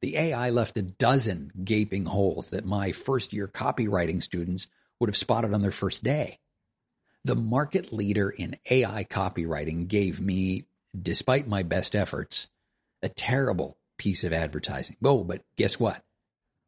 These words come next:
I fed the copy into a tool that checked it for proper search engine optimization.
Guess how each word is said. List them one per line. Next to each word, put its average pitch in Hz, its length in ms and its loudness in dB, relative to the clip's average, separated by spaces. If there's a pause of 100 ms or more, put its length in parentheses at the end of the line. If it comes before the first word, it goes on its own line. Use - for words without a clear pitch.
(140)
I 101 80 0
fed 98 260 0
the 101 60 -2
copy 123 440 -2
into 95 320 0
a 82 40 0
tool 123 400 2
that - 220 -6
checked - 320 -2
it 110 100 -4
for 90 220 -4
proper 95 540 -2
search 110 380 0
engine 117 340 2
optimization. 110 840 0